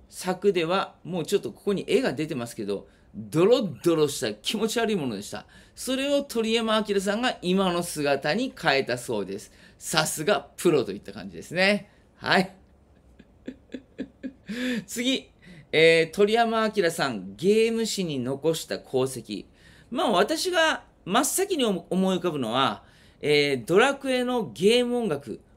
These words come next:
これをN響がリアレンジして演奏してシーディーにしても出した。そして私も買ったと。はい。そこがまあ功績だと思います。はい。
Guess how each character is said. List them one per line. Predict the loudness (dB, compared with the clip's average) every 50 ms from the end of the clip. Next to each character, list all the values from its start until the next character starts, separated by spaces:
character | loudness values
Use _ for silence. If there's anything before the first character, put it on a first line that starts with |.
| _ _
こ | 4 6 8
れ | 8 8
を | 6 6 4 2 -2 -8 _ _
N | 0 2 4 4 4 2 -2
響 | -2 -2 2 2 4 4
が | 4 2 2
リ | 0 -2 -4 0 6 6 8
ア | 8 8
レ | 4 2 2
ン | 0 -2
ジ | -4 -4 -6
し | -6 -4
て | -2 -2 -2 -4 -4 -8 _ 0
演 | 0 2 2 2 0
奏 | 2 2 2 2 2 0
し | -2 -4
て | -2 0 0 0 -2 -4
シ | -8 -6 -2 0 2 2 2 2 2
ー | 0
デ |
ィ | -2 -2 -2
ー |
に | 0 0 -2
し | -2 -2
て | -6 -4
も | -4 -4
出 | -2 2 4 4 4
し | 4 0 -4
た。 | -4 -4 -6 -8 -16 -18 -6
そ | 0 4 4 4
し | 4
て | 2 0
私 | 2 2 4 4 4 4 2 2 2 0 0
も | 0 -2 -2
買 | -4 -4 0 0
っ | 0 2
た | 0 -2 0
と。 | -2 -4 -10 -10 -18 _ _ -20 -20 -20 _ _
は | -4 -2 -2 -2
い。 | -2 -4 -8 -8 -10 _ -8 -6 -6 -4 -4 -4 -6 -8 -8
そ | -6 -4 -2
こ | 0 0 0
が | 2 2
ま | 4 4 4
あ | 4 2 2
功 | 0 2 4 4 2
績 | 2 0 -4 -4 -2 0
だ | 2 2 2
と | 0 -2 -4 -4 -6 -8 -12 _ -4
思 | 0 2 2
い | 2 2
ま | 2 2 0
す。 | 0 -4 -12 -16 -18 _ _ _
は | 0 2 2 2
い。 | 2 0